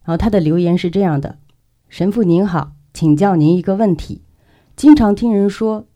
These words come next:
天主给一个人的苦难不会超过这个人的承受能力。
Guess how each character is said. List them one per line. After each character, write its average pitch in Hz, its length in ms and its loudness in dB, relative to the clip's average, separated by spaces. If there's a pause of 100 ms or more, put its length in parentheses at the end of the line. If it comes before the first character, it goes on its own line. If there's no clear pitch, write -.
(120)
天 277 300 0
主 185 160 -2
给 165 200 0
一 139 200 -4
个 202 120 -2
人 160 140 -2
的 180 100 -4
苦 139 280 -10
难 165 260 -4 (140)
不 151 180 -4
会 190 180 -2
超 175 280 -8
过 165 200 -4
这 170 160 -6
个 156 120 -2
人 143 160 0
的 165 100 0
承 147 260 -6
受 175 200 -4
能 139 280 -2
力。 165 220 -4